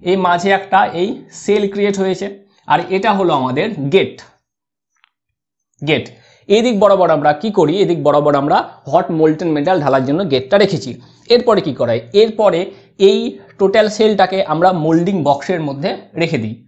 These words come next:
মোল্ডিং বক্সের মধ্যে আমরা রেখে দিলাম এই মোল্ডিং বক্স। এই মোল্ডিং বক্স দিয়ে রেখে দেওয়ার পরে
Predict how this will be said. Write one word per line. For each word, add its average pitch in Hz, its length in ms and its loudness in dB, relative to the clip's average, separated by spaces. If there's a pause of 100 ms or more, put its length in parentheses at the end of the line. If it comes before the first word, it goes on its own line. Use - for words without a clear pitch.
(280)
মোল্ডিং 170 420 -4
বক্সের 147 360 -4
মধ্যে 143 400 -6 (440)
আমরা - 460 -8 (680)
রেখে 180 180 2
দিলাম 110 280 -4
এই 190 120 6
মোল্ডিং 151 380 0
বক্স। 113 280 -6 (300)
এই 208 140 4
মোল্ডিং 220 380 2
বক্স 180 160 0
দিয়ে 175 120 0
রেখে 151 180 -2
দেওয়ার 143 200 2
পরে 151 340 -2